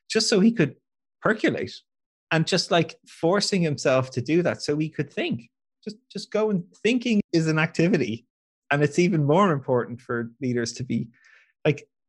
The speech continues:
sit in the sort of melting pot and think about these options. Because if you're just in a daily execute, execute, execute, execute mode,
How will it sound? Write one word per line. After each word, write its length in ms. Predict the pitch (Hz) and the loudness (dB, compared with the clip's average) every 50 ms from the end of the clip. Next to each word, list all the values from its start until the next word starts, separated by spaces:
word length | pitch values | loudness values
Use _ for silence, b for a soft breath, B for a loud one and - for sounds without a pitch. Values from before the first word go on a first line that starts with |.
| _ _ - | _ _ -12
sit 340 | - - - 190 190 190 190 | -8 -4 2 2 4 6 6
in 140 | 190 185 | 6 6
the 80 | 170 160 | 6 4
sort 240 | - - 165 156 151 | 4 4 2 4 4
of 100 | 147 139 | 2 2
melting 400 | 135 151 180 170 - - 151 - | 2 0 0 0 0 -4 -4 -4
pot 280 | - - 120 110 107 - | -2 -2 -2 -2 -2 -4
and 160 | 131 127 - | -6 -6 -4
think 320 | - - 180 233 233 - | 0 2 2 2 2 0
about 300 | 226 - 175 123 - - | -2 -2 -2 -2 -2 -4
these 200 | - - - - | -8 -12 -10 -8
options. 680 | - 110 - - - - - - - - - - - _ _ _ _ _ _ _ _ _ _ - | -8 -8 -10 -10 -14 -14 -14 -14 -12 -12 -12 -14 -14 _ _ _ _ _ _ _ _ _ _ -6
Because 240 | - 147 - 175 165 | -6 -2 -2 0 0
if 160 | 175 151 - | 0 0 0
you're 120 | 175 156 147 | 0 -2 -2
just 280 | - 208 202 208 - | -2 -4 -6 -4 -4
in 240 | 190 160 143 135 131 - _ _ _ _ _ _ - | -4 -4 -2 -4 -8 -10 _ _ _ _ _ _ -2
a 100 | 127 120 | 0 0
daily 480 | 120 - 156 143 147 143 143 131 123 | 0 2 2 2 2 2 0 0 0
execute, 400 | 147 139 - - - - 160 147 | -2 -4 -6 -6 -10 -6 -4 -4
execute, 400 | 143 - - - - - 135 123 | -4 -4 -8 -10 -6 -2 0 0
execute, 460 | 131 131 127 - - - - 139 143 143 | 0 0 -2 -6 -12 -10 -8 -8 -4 -4
execute 520 | 143 - - - 147 - - 123 120 - | -4 -4 -6 -14 -16 -14 -12 -12 -12 -10
mode, 380 | 127 113 113 113 113 117 - | -6 -6 -4 -4 -4 -6 -10